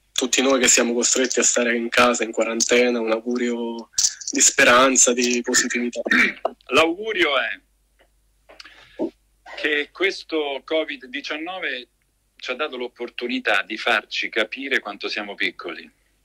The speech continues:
Speaker 2: quanto siamo vulnerabili. E allora a tutti coloro che pensano di essere più grandi degli altri in questa vita terrena, io direi di abbassare le penne.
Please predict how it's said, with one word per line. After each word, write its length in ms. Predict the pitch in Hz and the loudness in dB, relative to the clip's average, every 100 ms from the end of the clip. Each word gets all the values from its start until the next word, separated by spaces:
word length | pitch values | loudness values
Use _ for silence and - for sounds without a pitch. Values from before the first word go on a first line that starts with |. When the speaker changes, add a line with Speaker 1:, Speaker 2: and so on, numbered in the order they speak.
| - | -6
Speaker 2:
quanto 280 | - 92 - | -2 0 2
siamo 340 | 123 120 110 - | 2 2 -2 -4
vulnerabili. 840 | 117 110 101 82 - _ - - _ - - - - - - - | -4 -2 -4 -4 -6 _ -20 -20 _ -14 -10 -10 -12 -16 -20 0
E 100 | 127 | 4
allora 560 | 160 - 165 143 131 - _ _ _ _ _ _ _ _ _ _ _ _ | 6 4 4 2 -2 -10 _ _ _ _ _ _ _ _ _ _ _ _
a 120 | 139 | -4
tutti 300 | - 202 - | -4 -8 -8
coloro 680 | - 139 135 117 107 104 107 _ _ _ _ _ _ _ _ _ | -4 -2 -2 -6 -10 -14 -18 _ _ _ _ _ _ _ _ _
che 180 | 123 117 | -6 -4
pensano 600 | - 135 127 - 110 107 | 2 2 2 -4 -6 -2
di 100 | 113 | 0
essere 360 | 113 - 101 | 0 -4 -8
più 140 | 101 101 | -10 -4
grandi 460 | 107 110 107 98 | -2 -2 -6 -10
degli 240 | 92 90 90 | -10 -8 -10
altri 540 | 85 - _ - 85 _ _ | -10 -14 _ -20 -20 _ _
in 120 | 92 | -16
questa 500 | 90 92 - 90 85 - _ | -6 -6 -2 -4 -4 -14 _
vita 600 | 85 101 98 90 85 - | -10 -8 -2 -2 -2 -4
terrena, 640 | - 87 - 80 - - - _ - - - - _ _ _ | -4 -4 -4 -12 -14 -18 -20 _ -20 -18 -18 -20 _ _ _
io 300 | 143 147 135 | 4 4 4
direi 380 | 123 127 127 127 | 4 6 6 4
di 100 | 120 | 0
abbassare 480 | 117 117 - 107 101 | 2 0 0 -4 -4
le 120 | 92 | -10
penne. 440 | 87 85 87 - | -14 -16 -18 -20